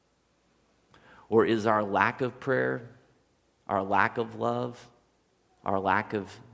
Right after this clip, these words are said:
speech, speaking the truth in love, serving others,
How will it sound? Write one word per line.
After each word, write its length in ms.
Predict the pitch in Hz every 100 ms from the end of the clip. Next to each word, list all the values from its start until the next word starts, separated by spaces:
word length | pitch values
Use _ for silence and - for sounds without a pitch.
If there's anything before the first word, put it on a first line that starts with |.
| -
speech, 880 | - - - 117 131 131 - - - _ _ _ _ _
speaking 420 | - - 113 107 110
the 80 |
truth 340 | 104 - 123 120
in 140 | 110
love, 480 | 104 117 127 123 - -
serving 520 | - - 117 117 120 113
others, 580 | 107 110 127 123 -